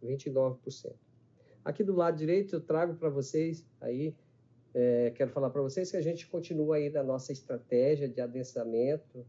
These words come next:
né, nos estados originais, mas agora avançando pra novos estados.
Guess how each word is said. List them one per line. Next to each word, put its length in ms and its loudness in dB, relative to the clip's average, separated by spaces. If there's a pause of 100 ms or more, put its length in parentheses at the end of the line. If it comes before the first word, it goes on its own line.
(100)
né, 300 -2 (260)
nos 160 -8
estados 400 -6
originais, 720 -4 (260)
mas 220 2
agora 420 2
avançando 640 4
pra 200 2
novos 380 0
estados. 480 -18